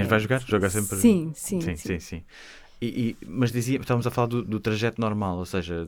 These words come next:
Speaker 1: no teu caso fizeste
Speaker 2: Pronto, eu, eu fiz produção, mas há muitos que não, que entram diretamente para,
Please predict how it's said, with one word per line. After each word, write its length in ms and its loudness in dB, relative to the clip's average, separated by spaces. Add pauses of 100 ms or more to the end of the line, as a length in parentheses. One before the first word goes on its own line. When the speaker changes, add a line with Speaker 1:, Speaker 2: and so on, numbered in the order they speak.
Speaker 1:
no 100 -2
teu 140 0
caso 320 0
fizeste 260 -2
Speaker 2:
Pronto, 240 -2
eu, 240 8
eu 80 2
fiz 220 0
produção, 320 -4
mas 200 2
há 140 10
muitos 300 6
que 100 0
não, 260 6
que 240 2
entram 240 0
diretamente 600 0
para, 520 -2